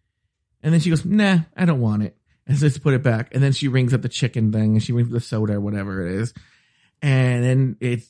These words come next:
now she goes, uh, you know, "twenty dollars, twenty dollars for chicken and cigarettes." And,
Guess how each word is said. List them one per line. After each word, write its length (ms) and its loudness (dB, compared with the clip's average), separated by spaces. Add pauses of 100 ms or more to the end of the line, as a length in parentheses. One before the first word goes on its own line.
(100)
now 260 0
she 120 -2
goes, 340 -2 (2250)
uh, 320 -6 (200)
you 120 -8
know, 120 -14
"twenty 360 0
dollars, 480 -2
twenty 380 -2
dollars 720 2 (400)
for 200 0
chicken 600 0
and 140 2
cigarettes." 720 0
And, 260 2